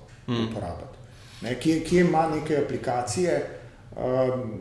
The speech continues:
Speaker 2: zato se mi po svoje zdi čisto okej, da, da se štarta na to, da se vidi, a so tukaj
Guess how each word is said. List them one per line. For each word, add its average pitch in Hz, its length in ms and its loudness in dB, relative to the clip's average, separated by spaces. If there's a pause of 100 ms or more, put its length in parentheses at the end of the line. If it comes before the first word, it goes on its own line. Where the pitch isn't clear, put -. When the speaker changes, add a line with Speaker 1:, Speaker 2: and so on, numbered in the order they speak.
(280)
Speaker 2:
zato 135 320 2
se 185 120 0
mi 190 80 6
po 190 120 -2
svoje 156 400 4
zdi 170 380 2
čisto - 400 -2
okej, 180 380 4
da, 143 120 -2
da 139 180 0
se 131 280 2
štarta 151 440 0
na 156 120 -2
to, 147 260 -2
da 123 100 -2
se 123 140 -6
vidi, 151 300 -2 (380)
a - 120 -4
so 135 220 0
tukaj 139 320 0